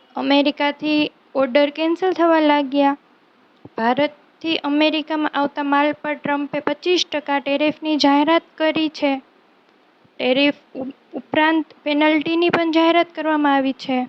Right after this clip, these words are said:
ટ્રમ્પની આ જાહેરાતના કારણે વિશ્વવિખ્યાત મોરબીના સિરામિક ઉદ્યોગમાં ઉદ્યોગકારોની ચિંતામાં વધારો થયો છે. દસ કિલોનો ગેસ સિલિન્ડર ચોત્રીસ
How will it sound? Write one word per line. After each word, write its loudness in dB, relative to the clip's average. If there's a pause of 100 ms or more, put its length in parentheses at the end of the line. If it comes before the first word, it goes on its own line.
(1040)
ટ્રમ્પની -4
આ 2
જાહેરાતના 0
કારણે 2
વિશ્વવિખ્યાત 0 (180)
મોરબીના 4
સિરામિક 0 (100)
ઉદ્યોગમાં 2
ઉદ્યોગકારોની 0
ચિંતામાં -2
વધારો 2
થયો 2
છે. -10 (2250)
દસ 2 (100)
કિલોનો 2
ગેસ 2
સિલિન્ડર 2
ચોત્રીસ 0